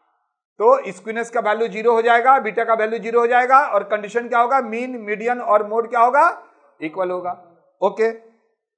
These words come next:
अब अगर एक सवाल दे दिया मीन भी टेन, मोड भी टेन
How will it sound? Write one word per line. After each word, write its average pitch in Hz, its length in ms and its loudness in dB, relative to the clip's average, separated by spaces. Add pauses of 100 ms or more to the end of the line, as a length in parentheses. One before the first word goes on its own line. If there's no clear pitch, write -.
(180)
अब 214 140 4
अगर 247 220 2 (240)
एक 226 120 2
सवाल 233 340 0
दे 233 140 4
दिया 220 260 -2 (340)
मीन 226 300 -10
भी 240 120 -6
टेन, 220 360 -4 (380)
मोड 226 320 -2
भी 226 160 -6
टेन 214 340 -4